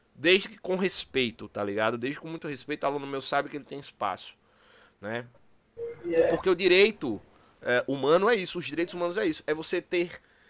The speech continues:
é, respeito, é você prezar pela dignidade humana, tá ligado? Entendeu? Então, assim, é, aí eu chego e falo, "Velho, será que pra você que,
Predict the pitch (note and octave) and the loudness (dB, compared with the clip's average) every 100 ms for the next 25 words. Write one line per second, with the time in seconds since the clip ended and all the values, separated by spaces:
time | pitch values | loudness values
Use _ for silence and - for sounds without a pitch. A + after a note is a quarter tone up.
0 | _ _ _ _ _ C#3 D3 D3+ D3 D3 | _ _ _ _ _ 4 6 6 8 6
1 | D3 C#3+ C#3 C#3 C3+ B2 G3 F#3+ - F#3 | 6 6 6 4 4 4 2 2 0 2
2 | G#3+ G3 D#3 D3+ D#3 - - F3+ E3+ E3+ | 2 2 0 0 -4 -4 0 0 0 -4
3 | - F#3+ F3+ E3 B2 A2 A3+ A3 A3 G3+ | -2 2 4 2 -2 -10 -8 -6 -6 -2
4 | A#2+ D#3 F3 G#3 D3+ C#3+ D#3+ E3+ C#3 A2+ | 2 2 2 -6 -4 2 2 2 0 -2
5 | - A2 G#2+ G#2+ A2+ C#3+ - - _ - | -4 -4 0 2 2 0 -8 -18 _ -20
6 | - - - B2+ D3+ E3+ F#3+ G3 - F#3 | -20 -16 -10 -2 0 2 0 0 0 0
7 | D3 C3+ D3 D3+ D3+ D3+ D3 C#3+ C#3 - | 0 2 4 6 6 6 4 4 2 -2
8 | _ _ _ _ - _ _ _ D#3+ F#3 | _ _ _ _ -20 _ _ _ 8 8
9 | - B3+ B3 - G3+ F3 G#3 D3+ - G#3 | 8 2 2 6 6 8 6 4 0 -2
10 | B3 E3 E3 C#3 - D#3 D#3 - D#3+ - | -2 -2 -2 -2 0 0 0 -4 -6 -4
11 | E3 D3+ | -2 -2